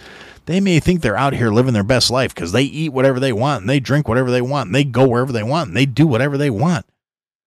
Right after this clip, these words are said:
That's not living for the long term. That's living a destructive, childish mindset. That is hedonism gone awry because it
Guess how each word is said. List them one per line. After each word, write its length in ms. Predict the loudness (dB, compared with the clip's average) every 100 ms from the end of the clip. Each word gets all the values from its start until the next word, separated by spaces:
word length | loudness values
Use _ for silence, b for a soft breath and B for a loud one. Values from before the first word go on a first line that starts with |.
| _ _ _ _ _ _ _ _ _
That's 300 | -8 -6 -6
not 540 | -4 -4 -4 -6 -10 -16 -18 -8
living 580 | 2 4 4 4 2 0 B B B
for 220 | -6 -2
the 60 | 2
long 220 | 2 2
term. 220 | 0 -2
That's 320 | -2 -2 -4
living 540 | -4 2 2 4 4 2
a 180 | -2 -6
destructive, 720 | -2 -2 2 2 2 -2 -2
childish 520 | -4 -2 0 0 -2
mindset. 580 | -2 -4 -4 -6 -10 -14 -4
That 180 | -2 0
is 320 | 2 2 -2 _ B B B B _ _
hedonism 920 | -18 -2 0 2 2 0 0 2 2
gone 260 | 2 4 4
awry 560 | 2 2 2 2 -2
because 640 | -6 -8 -6 -6 -6 -6 -10 _ _ _ _ _ _ _ _ _ _ _ _
it 180 | -4 -4